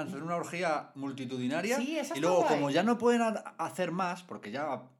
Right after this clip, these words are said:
Speaker 1: más de una orgía
Speaker 2: Sí.
Speaker 1: ya no se puede hacer con él, pues
Speaker 2: <laughs>
Speaker 1: se lo
Speaker 2: Se
Speaker 1: comen.
Speaker 2: lo zampan.
Speaker 1: Se lo comen.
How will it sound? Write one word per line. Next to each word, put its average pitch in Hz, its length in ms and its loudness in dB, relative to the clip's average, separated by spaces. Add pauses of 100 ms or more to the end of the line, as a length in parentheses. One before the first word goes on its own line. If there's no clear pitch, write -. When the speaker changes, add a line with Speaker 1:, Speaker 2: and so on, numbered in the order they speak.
Speaker 1:
más 139 280 -6
de 170 40 -10
una 165 140 -4
orgía 143 500 -4 (340)
Speaker 2:
Sí. - 180 -18
Speaker 1:
ya 131 180 0
no 160 100 -4
se 156 140 -4
puede 180 440 -4
hacer 156 240 -8
con 170 140 -4
él, 226 200 -4
pues 240 180 -4
Speaker 2:
<laughs> - 180 -12
Speaker 1:
se - 140 -8
lo 208 60 -4
Speaker 2:
Se - 60 -8
Speaker 1:
comen. 190 220 -6
Speaker 2:
lo 175 100 -4
zampan. 143 560 -10
Speaker 1:
Se 123 120 -8
lo 110 120 -6
comen. 104 220 -6